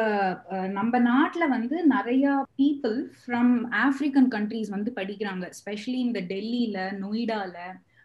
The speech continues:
பெங்களூர்ல எல்லாம் there are a lot of African students. அவங்கெல்லாம் வந்து should be protected even more because if something happens to those people, it becomes a war between two countries. A conflict of interest will happen between two countries. இரண்டாயிரத்தி பதினேழுல வந்து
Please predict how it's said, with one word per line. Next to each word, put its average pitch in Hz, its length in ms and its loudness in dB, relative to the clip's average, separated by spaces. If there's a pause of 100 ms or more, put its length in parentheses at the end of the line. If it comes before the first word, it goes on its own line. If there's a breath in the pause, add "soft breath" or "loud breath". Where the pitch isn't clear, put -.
(100)
பெங்களூர்ல 226 460 0
எல்லாம் 208 280 0
there 269 60 -2
are 185 180 -2
a - 40 0
lot 262 160 0
of 269 80 -4 (100)
African 240 480 -4
students. 190 520 -10 (120)
அவங்கெல்லாம் 285 680 8
வந்து 320 360 8 (100)
should 262 140 4
be 359 160 2 (120)
protected 269 560 0 (160)
even 285 280 10 (100)
more 302 260 8
because 285 280 0 (100)
if 220 220 -6
something 262 400 0
happens 269 460 6
to 294 80 0 (100)
those 226 320 2
people, 254 280 -6
it 247 140 -2
becomes 269 340 4
a 233 120 4
war 214 260 0
between 226 300 -4
two 220 220 -10
countries. 185 480 -12
A 190 120 -12
conflict 262 460 0
of 226 100 -4 (120)
interest 247 480 0
will 214 140 -4
happen 196 380 -6
between 196 360 -2
two 220 180 -4
countries. 185 400 -10 (540 soft breath)
இரண்டாயிரத்தி 339 640 4
பதினேழுல 262 680 4
வந்து 220 560 -4